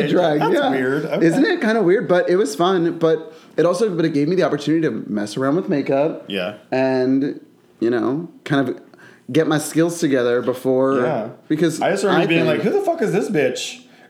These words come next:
Speaker 1: And I legitimately thought you were, like, a Puerto Rican J lo impersonator, and then, like, you took off the makeup and you're like this little Jewish boy.
Speaker 2: Uh, a hundred percent, a hundred percent. Somebody asked me, they go, "Are you Spanish or something?" And I was like, "No, I'm white and Jewish." <laughs> So.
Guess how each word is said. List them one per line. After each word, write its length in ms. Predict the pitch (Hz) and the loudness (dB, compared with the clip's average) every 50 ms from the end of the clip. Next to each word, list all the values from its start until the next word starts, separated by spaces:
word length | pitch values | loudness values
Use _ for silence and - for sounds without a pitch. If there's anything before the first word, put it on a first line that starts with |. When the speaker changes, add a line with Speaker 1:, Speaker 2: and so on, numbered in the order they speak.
| _ - | _ -2
Speaker 1:
And 80 | 143 | -2
I 60 | 143 | 0
legitimately 460 | 143 143 135 123 139 139 135 139 135 135 | 0 0 0 0 0 0 0 0 0 0
thought 180 | - 127 - 131 | -2 -2 -2 -2
you 60 | 127 | -2
were, 100 | 123 123 | 0 0
like, 200 | 117 117 117 - - - - - - - | 0 0 -2 -4 -10 -18 -20 -16 -8 -6
a 60 | 123 | -6
Puerto 260 | - - 135 139 135 127 | -4 -2 -2 0 0 0
Rican 300 | 123 127 127 127 120 120 | -2 -2 -2 -4 -4 -2
J 160 | 117 117 120 | -2 -2 0
lo 220 | 120 120 113 110 | 0 0 -2 -2
impersonator, 640 | 110 104 120 113 110 - 120 117 110 110 107 110 110 | -2 -2 -4 -4 -4 -4 -6 -6 -4 -4 -4 -4 -4
and 180 | 101 110 113 117 | -4 -4 -4 -2
then, 300 | 117 113 113 127 - - | -2 -4 -4 -6 -8 -8
like, 160 | - 123 120 113 | -8 -6 -6 -6
you 40 | 113 | -6
took 140 | 120 123 120 | -6 -4 -4
off 160 | 120 120 113 | -4 -4 -4
the 40 | 117 | -4
makeup 180 | 123 117 117 104 | -6 -6 -6 -6
and 40 | 110 110 | -4 -4
you're 80 | 107 | -6
like 80 | 104 87 | -6 -8
this 140 | 107 95 117 | -8 -8 -6
little 140 | 113 113 | -6 -6
Jewish 260 | 110 107 117 113 110 110 | -4 -4 -6 -6 -6 -6
boy. 240 | 107 101 98 101 95 156 160 156 - - | -8 -8 -8 -8 -6 -6 -6 -4 0 0
Speaker 2:
Uh, 300 | 185 175 175 175 175 165 | 2 2 2 2 2 2
a 140 | 160 165 147 | 2 2 2
hundred 240 | 139 147 143 156 139 | 2 2 2 2 2
percent, 440 | - - 160 131 123 123 - - - | 2 2 2 2 2 0 0 0 0
a 80 | - 139 | 0 2
hundred 180 | 143 151 151 | 2 2 2
percent. 240 | 160 151 - 135 131 | 2 2 0 0 0
Somebody 240 | - 180 185 202 208 | 0 2 2 4 4
asked 220 | 202 180 170 156 | 2 2 0 0
me, 40 | 175 | 0
they 100 | 165 170 | 2 2
go, 220 | 156 151 143 - - | 2 0 0 -2 -2
"Are 100 | - 160 | 0 0
you 180 | 165 170 240 381 | 2 2 2 0
Spanish 680 | 381 - - - - 185 156 151 156 190 240 285 - - | 0 -2 -4 -4 -2 -2 0 0 2 0 0 0 0 0
or 80 | 339 311 | -2 -2
something?" 480 | - - 311 302 294 - 330 320 311 | 0 0 0 0 0 0 0 0 2
And 40 | - | 2
I 40 | - | 0
was 140 | 190 170 185 | 0 0 0
like, 260 | 170 - - - - | 0 -2 -4 -4 -2
"No, 240 | 127 151 160 165 170 | 0 2 4 4 2
I'm 160 | 175 170 156 | 2 2 2
white 160 | 147 151 - | 2 2 2
and 140 | 107 131 123 | 2 0 0
Jewish." 500 | 101 113 104 101 98 95 101 - - - - | 0 0 0 0 0 0 -2 -4 -2 0 0
<laughs> 1200 | 127 - - - - 226 - - 190 - - 160 - - - - - - - - - - - - | 0 0 0 0 2 2 2 2 0 -2 -4 -6 -8 -10 -18 -20 -20 -20 -20 -20 -20 -20 -20 -20
So. 640 | - - - - - 131 123 120 113 110 107 107 107 | -18 -10 -4 -2 0 0 2 0 0 -2 -4 -6 -10